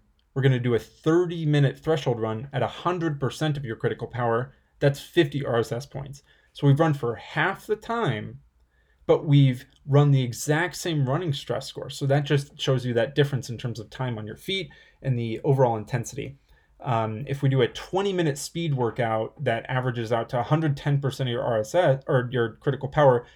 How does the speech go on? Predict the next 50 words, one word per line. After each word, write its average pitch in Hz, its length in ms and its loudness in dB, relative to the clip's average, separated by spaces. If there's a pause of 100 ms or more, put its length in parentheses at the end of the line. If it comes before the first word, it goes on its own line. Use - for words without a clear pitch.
(120)
it's - 140 -6
gonna 147 160 4
be 123 100 2
fifty 117 380 -4
points. - 520 -14 (300)
Um, 110 380 -4
so, 135 180 0
you 117 100 -2
know, 113 120 -2
the 110 100 -6
faster 139 420 0
you 110 160 -4
go, 160 280 4
the, 127 200 -2 (220)
the 123 100 -6
higher 117 220 -6
intensity 139 540 -2
you 123 160 0
go 120 240 4
with 107 180 -2
power, 151 520 2 (340)
um, 107 460 -10
for 123 200 0
maybe 123 260 0
even 120 200 -6
a 107 60 -6
shorter 110 280 -2
amount 101 180 -8
of 101 80 -16
time, 127 300 -2
it's 104 140 -14
gonna 104 220 -8
lead 110 240 -8
to 113 60 -8
a 107 40 -8
different - 280 -10
R - 120 -10
S 139 120 -12
S. - 360 -10
If 139 120 -10
you 131 60 2
do 120 160 2
a 104 80 2
ten 180 400 -6
minute, 156 400 -2 (440)
three 151 200 2
thousand 127 400 0
meter 110 260 0
race, 101 500 -2 (360)
uh, 101 360 -4